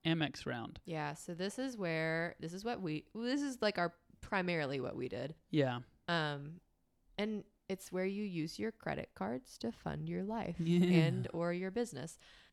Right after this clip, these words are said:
Speaker 1: Yeah.
Speaker 2: Um, the pro is that it, well, we won't jump into pros and cons yet. Oh, tell us a story. Well,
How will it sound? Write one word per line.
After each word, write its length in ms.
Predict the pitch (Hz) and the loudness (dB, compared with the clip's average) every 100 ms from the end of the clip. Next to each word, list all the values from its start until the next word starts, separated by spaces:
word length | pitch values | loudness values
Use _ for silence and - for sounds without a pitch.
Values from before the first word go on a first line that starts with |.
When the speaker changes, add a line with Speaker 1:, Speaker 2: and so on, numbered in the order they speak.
| 170 | 0
Speaker 1:
Yeah. 380 | 156 175 170 165 | 4 6 4 0
Speaker 2:
Um, 320 | 156 165 190 _ _ _ _ | -4 -10 -14 _ _ _ _
the 100 | - | -8
pro 560 | 175 - 190 175 175 214 | -8 -6 0 2 4 2
is 240 | - 185 - | 0 -4 -2
that 680 | 170 165 160 160 160 160 - - | 2 4 4 4 2 0 -6 -8
it, 240 | 156 151 - _ _ _ _ | -6 -4 -6 _ _ _ _
well, 340 | 180 170 170 165 | 2 6 4 2
we 100 | 175 | 0
won't 180 | 165 127 | -2 -2
jump 160 | 156 | -4
into 140 | 156 143 | -4 -6
pros 260 | - 139 139 | -6 -6 -6
and 140 | 147 | -8
cons 260 | 147 143 147 | -8 -8 -6
yet. 140 | 143 | 0
Oh, 160 | 226 214 | 4 4
tell 220 | - 240 | 2 0
us 160 | 254 262 | 0 -4
a 40 | |
story. 220 | 214 196 165 | -8 -6 -2
Well, 260 | 190 185 | 0 0